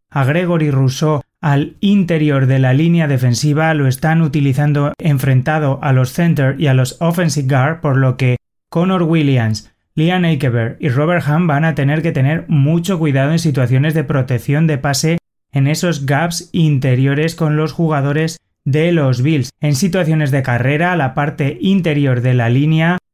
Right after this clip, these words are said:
está formada por Ed Oliver, Jordan Phillips y también están teniendo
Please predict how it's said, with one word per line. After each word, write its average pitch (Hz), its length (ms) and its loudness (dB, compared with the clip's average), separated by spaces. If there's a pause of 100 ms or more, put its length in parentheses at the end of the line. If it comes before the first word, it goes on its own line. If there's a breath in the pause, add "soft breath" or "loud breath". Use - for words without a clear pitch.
(160)
está 139 220 -4
formada 147 460 0
por 135 260 -2
Ed 135 220 0 (100)
Oliver, 180 680 0
Jordan 151 360 0
Phillips 170 420 0
y 139 120 -2
también 127 340 0
están 135 320 -2
teniendo 147 560 0